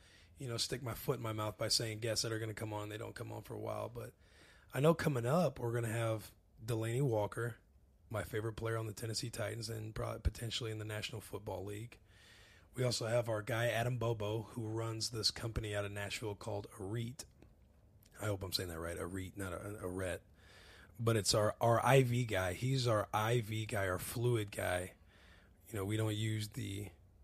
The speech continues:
saline bags of I Vs that you see at hospitals and such, but a lot of vitamin-rich, nutrient I V bags, and he kinda runs that side of things for us. So we're gonna have him on, bring him cool insight.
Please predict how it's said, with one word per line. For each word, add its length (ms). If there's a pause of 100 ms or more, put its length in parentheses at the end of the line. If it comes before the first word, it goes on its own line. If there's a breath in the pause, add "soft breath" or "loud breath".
saline 540
bags 340
of 140
I 160
Vs 300
that 120
you 100
see 200
at 60
hospitals 540
and 100
such, 340
but 180
a 80
lot 260
of 60
vitamin-rich, 800
nutrient 500
I 160
V 220
bags, 600 (380 loud breath)
and 100
he 100
kinda 240
runs 420
that 180
side 300
of 100
things 200
for 200
us. 80
So 100
we're 60
gonna 160
have 140
him 200
on, 200
bring 200
him 180
cool 280
insight. 500